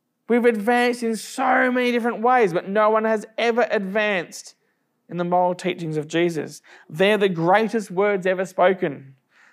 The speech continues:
They're the kind of words you'd expect God to speak.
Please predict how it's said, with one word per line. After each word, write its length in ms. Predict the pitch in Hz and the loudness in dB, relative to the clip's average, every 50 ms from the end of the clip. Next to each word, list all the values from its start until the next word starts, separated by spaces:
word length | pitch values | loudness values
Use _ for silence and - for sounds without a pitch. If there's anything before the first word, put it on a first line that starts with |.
| _ - | _ 0
They're 160 | 170 202 214 | 2 2 4
the 120 | 208 208 | 4 0
kind 360 | 202 - 214 202 214 220 226 226 | 0 2 4 6 6 6 6 4
of 160 | 214 175 160 | 2 2 2
words 640 | 165 196 226 220 190 160 151 147 151 147 147 - - _ _ _ _ | 4 4 6 6 6 6 6 4 2 -2 -6 -14 -18 _ _ _ _
you'd 300 | - 147 180 202 202 185 | -8 -4 -2 0 0 0
expect 640 | 185 185 - - - - 208 202 - 196 180 156 147 | 0 -2 -4 -6 -2 0 2 2 0 -2 -6 -10 -2
God 340 | 151 175 165 170 175 170 160 | 2 4 6 6 6 4 2
to 120 | - 190 180 | 0 -4 -4
speak. 540 | 180 - - 226 233 170 - - - - | -2 0 2 2 2 2 0 -8 -14 -20